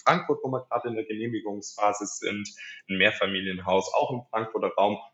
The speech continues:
Und das sind eben beides Projekte, die quasi im Rahmen der Trick G M B H auch mitentwickelt werden.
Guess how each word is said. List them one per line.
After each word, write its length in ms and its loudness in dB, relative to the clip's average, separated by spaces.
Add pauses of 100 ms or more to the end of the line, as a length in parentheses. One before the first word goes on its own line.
Und 160 -4
das 120 6
sind 220 -2
eben 200 2
beides 440 2
Projekte, 380 2
die 160 -8
quasi 400 -2
im 120 -6
Rahmen 460 0 (260)
der 140 -4
Trick 260 -2
G 120 2
M 100 0
B 160 0
H 240 4
auch 240 0
mitentwickelt 720 -2
werden. 240 2